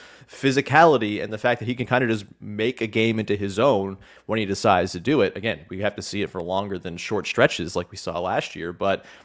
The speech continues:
that's gonna be exciting to see just how much he can tap into that.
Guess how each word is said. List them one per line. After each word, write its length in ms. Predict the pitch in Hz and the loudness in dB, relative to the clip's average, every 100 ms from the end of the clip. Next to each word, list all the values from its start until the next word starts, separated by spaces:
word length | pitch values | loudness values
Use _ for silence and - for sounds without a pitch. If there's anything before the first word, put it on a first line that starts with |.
| _ _ | _ _
that's 280 | 110 131 143 | 4 4 6
gonna 140 | 143 | 2
be 120 | 123 120 | 4 2
exciting 360 | - 123 117 | 2 0 2
to 60 | 101 | -4
see 220 | - 117 | -4 -4
just 240 | 101 104 - | -2 -2 0
how 80 | |
much 200 | 98 95 | 0 -2
he 80 | - | -4
can 100 | 92 | -10
tap 280 | - 95 - | 0 0 0
into 140 | 113 82 | -4 -4
that. 300 | - 64 | -6 -10